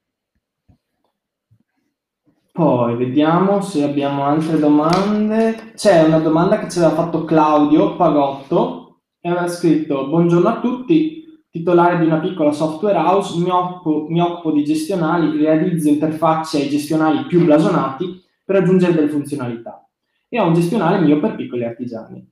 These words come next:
Inoltre realizzo software personalizzati per problematiche diverse.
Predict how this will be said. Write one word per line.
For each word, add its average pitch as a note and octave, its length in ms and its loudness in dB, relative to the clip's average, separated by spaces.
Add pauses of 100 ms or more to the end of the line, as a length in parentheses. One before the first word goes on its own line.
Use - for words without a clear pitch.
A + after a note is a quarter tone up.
(180)
Inoltre A3 400 2
realizzo E3+ 460 2
software F#3+ 520 2
personalizzati E3 800 -2
per E3+ 260 0
problematiche D3 800 0
diverse. C3 840 -4